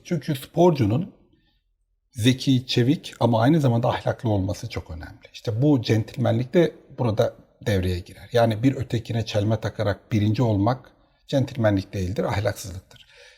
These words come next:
Sekste de öteki orgazm olmadan orgazm olmak centilmenlik değildir. Mesela yatakta kadınlar orgazm olduktan sonra erkeklerin orgazm olması bir centilmenliktir. Mesela erkek kapıdan çıkarken kadınlara nasıl buyur ediyorsa,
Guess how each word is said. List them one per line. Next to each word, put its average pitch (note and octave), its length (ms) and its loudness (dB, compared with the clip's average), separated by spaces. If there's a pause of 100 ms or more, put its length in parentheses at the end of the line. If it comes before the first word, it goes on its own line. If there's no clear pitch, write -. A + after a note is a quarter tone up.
(240)
Sekste - 480 -4
de - 40 -4
öteki C3+ 400 -6
orgazm B2+ 440 0
olmadan A#2+ 420 0
orgazm G#2 440 0
olmak F2 480 -4 (220)
centilmenlik F#2+ 680 -4
değildir. F2 340 -14 (280)
Mesela A2 440 0 (280)
yatakta A#2 460 -4
kadınlar A#2+ 460 0
orgazm A2+ 440 0
olduktan A#2+ 480 0
sonra C3 220 0
erkeklerin A#2 440 -4
orgazm G#2+ 480 0
olması G#2 480 -2
bir A#2+ 80 -2
centilmenliktir. G#2+ 920 -4 (200)
Mesela B2 240 2
erkek A#2 340 0
kapıdan A#2+ 380 0
çıkarken A2 560 -2 (360)
kadınlara A#2 440 0
nasıl A#2 260 -2
buyur A2+ 240 4
ediyorsa, G2 640 -2